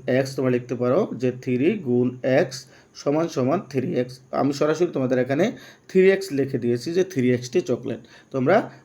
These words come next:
এই লাইনটাও কিন্তু উপরে লিখতে পারো যে রবিন তার বন্ধুর, বন্ধুদের জন্য মোট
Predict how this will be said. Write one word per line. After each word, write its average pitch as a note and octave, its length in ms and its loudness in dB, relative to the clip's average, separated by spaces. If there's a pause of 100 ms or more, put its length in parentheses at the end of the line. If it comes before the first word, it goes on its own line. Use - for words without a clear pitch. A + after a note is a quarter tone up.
(280)
এই F3 140 8
লাইনটাও E3+ 360 4
কিন্তু F#3 240 -2
উপরে C3+ 240 0
লিখতে A#2 300 -4
পারো - 280 -10 (280)
যে B2 120 2
রবিন C3 380 2
তার B2 180 0
বন্ধুর, A#2+ 460 0
বন্ধুদের B2+ 580 0
জন্য C3 240 2
মোট C3+ 380 0